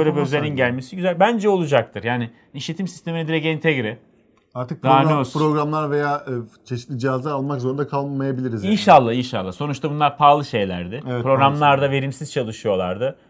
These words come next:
Speaker 1: Tamam, Nvidia'nın Shadow Play var ama A M D tarafına baktığında kullanıcılar yine farklı çözümlere gidiyordu. Bu şimdi hepsini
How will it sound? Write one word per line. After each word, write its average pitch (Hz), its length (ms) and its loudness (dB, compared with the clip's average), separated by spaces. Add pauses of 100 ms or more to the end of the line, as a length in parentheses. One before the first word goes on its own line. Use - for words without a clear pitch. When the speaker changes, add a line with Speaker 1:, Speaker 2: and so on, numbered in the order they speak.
(100)
Speaker 1:
Tamam, 135 220 2
Nvidia'nın 143 420 -6
Shadow 135 420 -2
Play 143 160 -4
var 175 120 4
ama 127 160 -2
A 135 220 -2
M 147 60 -10
D 131 40 -14
tarafına 127 440 -2
baktığında 120 680 0 (200)
kullanıcılar 139 400 -4
yine 139 140 -4
farklı 135 300 -2
çözümlere 110 420 -6
gidiyordu. 120 260 -8
Bu 165 120 -2
şimdi 175 320 -2
hepsini 175 560 -4